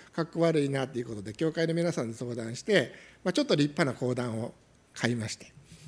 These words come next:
それがちょうどその講談交換の直前に新しい講談が届きまして、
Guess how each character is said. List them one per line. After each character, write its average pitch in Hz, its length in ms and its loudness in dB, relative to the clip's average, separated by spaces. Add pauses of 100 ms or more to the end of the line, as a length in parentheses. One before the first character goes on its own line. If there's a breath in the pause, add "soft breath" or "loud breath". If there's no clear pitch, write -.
(140 loud breath)
そ - 80 -2
れ 247 80 6
が 247 100 8
ち 247 100 2
ょ 226 60 8
う 214 40 6
ど 214 80 4
そ 214 120 2
の 208 100 2
講 202 180 0
談 196 160 2
交 190 180 0
換 160 160 -2
の 113 140 -4
直 165 220 -2
前 185 180 4
に 160 240 0 (480 soft breath)
新 151 260 2
し 139 140 -2
い - 40 -6
講 117 140 -4
談 113 160 -4
が 113 80 -8
届 117 220 -8
き 120 80 -10
ま 107 120 -8
し - 80 -12
て、 180 280 0